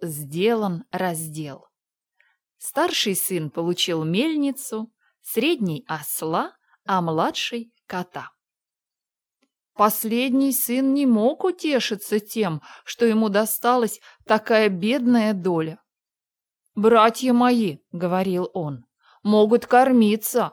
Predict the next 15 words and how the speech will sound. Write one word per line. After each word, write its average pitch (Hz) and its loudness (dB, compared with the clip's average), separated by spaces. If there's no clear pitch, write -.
приличным 220 0
образом, 214 2
если 202 0
они 202 4
будут 202 0
жить 208 -2
вместе. 202 0
Что - 0
касается 208 2
до 190 0
меня, 208 2
то 196 0
что 262 0
буду 285 0
делать, 254 0